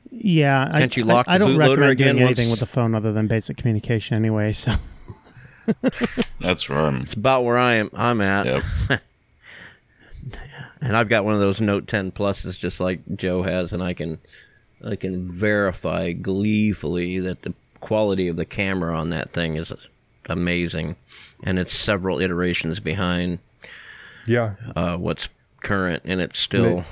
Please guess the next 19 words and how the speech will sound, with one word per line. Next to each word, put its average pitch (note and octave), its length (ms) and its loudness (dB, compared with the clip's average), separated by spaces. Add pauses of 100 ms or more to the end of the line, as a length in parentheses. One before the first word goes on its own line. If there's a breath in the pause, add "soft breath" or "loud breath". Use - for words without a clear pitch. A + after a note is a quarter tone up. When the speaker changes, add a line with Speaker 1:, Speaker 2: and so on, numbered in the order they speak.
(180)
Speaker 2:
I G2 40 0
don't F#2 120 0
know, E2 140 -2
I'll F2+ 160 0
probably F2 540 -2
Speaker 4:
Maybe C3 220 4
that's A#2+ 220 2
why A2+ 280 4
I G#2 40 2
hate G#2+ 300 0
the, G#2 300 2 (300)
uh, - 60 -4
the G#2 120 -2
camera G#2 340 0
so A2 160 -2
much G2+ 240 0
on G2+ 140 0
the G2 60 2
Nord G2 420 0